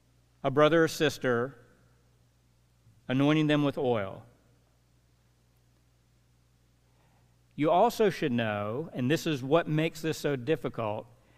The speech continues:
that not in every situation, I don't even know what the, what the rate or what the odds would be, that,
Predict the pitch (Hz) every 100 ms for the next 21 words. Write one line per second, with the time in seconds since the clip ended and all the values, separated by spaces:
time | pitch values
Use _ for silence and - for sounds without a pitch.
0 | _ _ _ 151 165 156 160 220 - 165
1 | 175 165 160 - 156 - 131 151 139 131
2 | 143 165 147 135 131 131 131 139 135 127
3 | 123 127 135 - 120 120 139 127 123 131
4 | 131 135 131 127 117 143 135 117 135